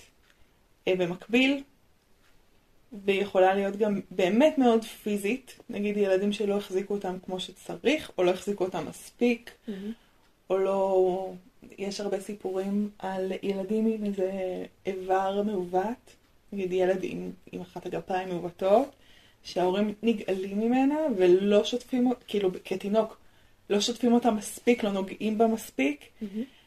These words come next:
Speaker 1: ואז יש חוויה של, אה, שזה לא חלק מהגוף,
Speaker 2: וואו.
Speaker 1: כי זה לא מוחזק.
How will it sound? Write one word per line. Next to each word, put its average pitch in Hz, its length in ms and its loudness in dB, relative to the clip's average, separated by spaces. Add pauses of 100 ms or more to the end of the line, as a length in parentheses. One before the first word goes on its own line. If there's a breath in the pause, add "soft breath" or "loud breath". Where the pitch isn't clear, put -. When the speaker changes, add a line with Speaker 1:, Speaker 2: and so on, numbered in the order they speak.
(120)
Speaker 1:
ואז 214 140 6
יש 240 140 0
חוויה 196 320 0
של, 240 300 6
אה, 190 400 -4
שזה 185 280 -2
לא 208 320 6
חלק 208 360 -4
מהגוף, 180 380 -8 (260)
Speaker 2:
וואו. 190 120 -12
Speaker 1:
כי 202 80 0
זה 190 100 2
לא 180 100 4
מוחזק. 180 560 -6